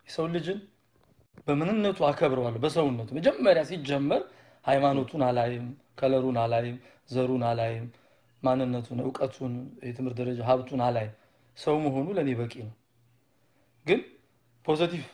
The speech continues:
ሀሳብ ለመስጠት አንችልም። አሁን ስ-፣ ስሜ አሸናፊ ነው፣ የአባቴ ስሜ ኦሮሞ ስም ነው ወይ የአያቴ ስሜ ኦሮሞ ስም ነው።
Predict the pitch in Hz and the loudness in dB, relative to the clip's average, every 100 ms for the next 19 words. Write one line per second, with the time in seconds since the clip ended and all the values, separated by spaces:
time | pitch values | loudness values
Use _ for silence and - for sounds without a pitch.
0 | _ 131 135 - 135 123 131 131 131 - | _ -4 -4 0 0 0 0 -2 -2 -6
1 | - 156 143 - 120 113 110 107 104 - | 0 2 2 -2 -6 -4 -6 -6 -10 -16
2 | _ _ _ _ _ _ _ - - 381 | _ _ _ _ _ _ _ -14 -8 -8
3 | - - - 160 160 147 - 135 131 123 | -10 -20 -6 2 4 4 2 -2 -2 -2
4 | 165 143 120 127 127 - 131 123 123 123 | -4 -2 0 -2 -4 -4 -4 -2 -2 -4
5 | 117 131 196 165 120 117 113 117 123 123 | -4 -4 -4 -4 -4 -4 -6 -8 -6 -6
6 | 120 135 160 | -8 -8 -10